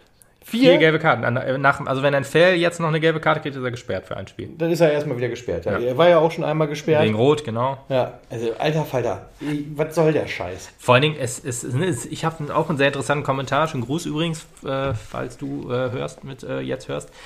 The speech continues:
Speaker 2: ähm, äh, äh, auf Instagram mir geschrieben, wo der, der auch völ-, völ-, völlig berechtigt ist. Ähm,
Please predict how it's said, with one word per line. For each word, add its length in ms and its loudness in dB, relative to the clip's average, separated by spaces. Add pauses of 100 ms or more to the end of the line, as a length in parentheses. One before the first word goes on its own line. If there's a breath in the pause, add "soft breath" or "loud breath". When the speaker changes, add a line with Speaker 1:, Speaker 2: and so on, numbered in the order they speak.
(140 loud breath)
Speaker 2:
ähm, 280 0
äh, 640 -2
äh, 80 -6
auf 180 -6
Instagram 460 0
mir 140 -4
geschrieben, 360 -8
wo 120 -8
der, 200 0
der 400 0
auch 140 -4
völ-, 280 0
völ-, 300 -2
völlig 400 -2
berechtigt 460 2
ist. 200 0 (460 loud breath)
Ähm, 380 2